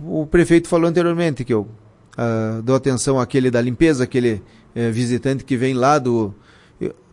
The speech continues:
todas as pessoas são iguais, todas as pessoas que estão no rodeio internacional, ah, são iguais, não é aquele serviço que ele faz, o dinheiro que ele tem, que ele vai diferenciar uma pessoa.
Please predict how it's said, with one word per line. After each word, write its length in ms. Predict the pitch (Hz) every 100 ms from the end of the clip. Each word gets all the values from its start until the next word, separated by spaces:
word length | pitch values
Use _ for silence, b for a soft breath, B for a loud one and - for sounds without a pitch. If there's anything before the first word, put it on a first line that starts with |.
| -
todas 220 | 175 180
as 120 | 175
pessoas 320 | 190 156 175
são 180 | 165 175
iguais, 440 | 160 123 151 131
todas 180 | - 131
as 80 | 120
pessoas 300 | 143 120 139
que 60 | -
estão 140 | 147
no 60 | 139
rodeio 420 | 127 135 143 139
internacional, 800 | 123 139 127 123 120 127 143 131 b b b
ah, 320 | 113 120 120 113
são 260 | - 147
iguais, 420 | 147 127 139 123
não 220 | 113 120 127
é 340 | 139 143 123
aquele 300 | 117 135 131
serviço 540 | 120 131 117 139 135
que 80 | 131
ele 80 | 123
faz, 360 | - 123 147 127
o 80 |
dinheiro 360 | 120 123 135 143
que 80 | 139
ele 120 | 127
tem, 240 | 123 135
que 80 | 143
ele 120 | 147
vai 100 | 143
diferenciar 460 | 139 127 131 127 127
uma 80 | 131
pessoa. 340 | 131 113 98